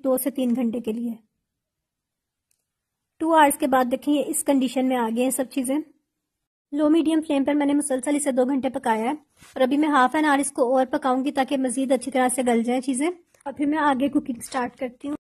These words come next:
यहाँ पर अब मैं इसका सेकंड मेन काम स्टार्ट करने लगी हूँ जो कि इसका मसाला और सालन प्रिपेयर करना है। इसके लिए मैंने हाफ कप ऑयल ले लिया पैन में, वन एंड हाफ टेबल स्पून मैंने इसमें ऐड कर दिया जिंजर गार्लिक पेस्ट। इसके साथ ही मैं इसमें ऐड कर रही हूँ मीट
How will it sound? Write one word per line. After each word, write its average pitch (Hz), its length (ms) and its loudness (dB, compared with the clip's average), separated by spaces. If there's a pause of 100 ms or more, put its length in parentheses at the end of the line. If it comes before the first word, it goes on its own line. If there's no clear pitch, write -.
(600)
यहाँ 302 220 2
पर 311 100 2
अब 294 80 4
मैं 302 100 4
इसका 294 200 0
सेकंड 285 360 0
मेन 262 180 2
काम 269 160 2
स्टार्ट 262 340 0
करने 262 180 0
लगी 254 220 0
हूँ 277 100 2
जो 269 100 0
कि 269 100 -2
इसका 262 200 -2
मसाला 247 380 0
और 262 80 2
सालन 262 340 -2
प्रिपेयर 285 300 -2
करना 269 240 -2
है। 302 160 -2 (460)
इसके - 180 -4
लिए 285 100 4
मैंने 285 160 2
हाफ 254 280 0
कप 285 160 0
ऑयल 269 340 0
ले 254 120 4
लिया 269 220 0
पैन 269 220 0
में, 277 200 0 (1400)
वन 269 140 4
एंड 277 120 2
हाफ 262 260 2
टेबल 269 220 2
स्पून 285 220 -2
मैंने 262 140 2
इसमें 262 220 0
ऐड 240 180 0
कर 254 140 -2
दिया 254 200 0
जिंजर 247 300 0
गार्लिक 247 320 0
पेस्ट। 269 340 -2
इसके 285 220 -6
साथ 254 260 0
ही 277 60 0
मैं 262 80 0
इसमें 262 200 -2
ऐड 240 200 -2
कर 247 140 -2
रही 240 80 -2
हूँ 247 100 0
मीट 254 340 -2